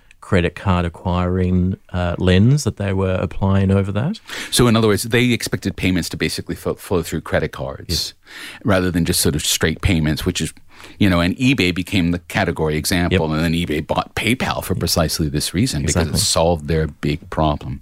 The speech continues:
Speaker 1: And I think the banks didn't anticipate, why would a consumer have stored value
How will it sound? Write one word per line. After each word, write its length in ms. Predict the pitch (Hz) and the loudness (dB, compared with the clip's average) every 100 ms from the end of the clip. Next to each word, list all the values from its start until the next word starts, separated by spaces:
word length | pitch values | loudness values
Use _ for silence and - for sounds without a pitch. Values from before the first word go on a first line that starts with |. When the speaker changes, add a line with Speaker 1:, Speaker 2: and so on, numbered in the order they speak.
| - | 2
Speaker 1:
And 80 | 139 | 4
I 40 | |
think 180 | 143 165 | 4 2
the 80 | 151 | 2
banks 300 | 139 139 - | 4 2 0
didn't 380 | 131 131 123 117 | 2 4 4 4
anticipate, 640 | 117 - 127 - 113 87 | 2 0 -6 -4 0 0
why 240 | 95 107 107 | 4 4 6
would 220 | 107 98 | 4 2
a 40 | |
consumer 640 | 98 101 - - 98 92 87 | 2 0 -2 2 4 4 2
have 220 | 90 90 | 0 -2
stored 400 | - - 90 85 | -2 -2 0 0
value 720 | 82 87 95 87 80 73 82 | -2 2 2 0 -4 -4 -6